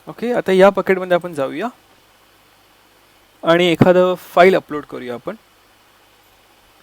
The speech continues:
अपलोड करण्यासाठी काय करायचं तुम्हाला, अपलोड या बटनला क्लिक करायचं आहे. फाईल ॲड करण्यात तुम्हाला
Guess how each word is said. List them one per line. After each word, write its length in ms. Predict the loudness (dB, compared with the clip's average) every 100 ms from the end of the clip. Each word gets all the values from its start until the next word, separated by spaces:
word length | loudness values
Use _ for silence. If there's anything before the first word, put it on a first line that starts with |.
| _ _ _ -18
अपलोड 260 | -14 -10 -8
करण्यासाठी 320 | -4 0 0
काय 160 | 4 4
करायचं 340 | 4 0 -4
तुम्हाला, 240 | -10 -8 -6
अपलोड 400 | -8 -10 -6 -2
या 100 | 0
बटनला 380 | -2 -6 -6 -6
क्लिक 160 | -4 -4 0
करायचं 360 | 0 -2 -6
आहे. 120 | -8 _ _ _ _ _ -20 _ _ _ _ _ -20 -20 _ _ -20 -20 _ _ _ _ _ _ _ _ _ _ -12
फाईल 340 | -4 -4 -4
ॲड 200 | -8 -10
करण्यात 260 | -12 -16 -16
तुम्हाला 320 | -16 -12 -12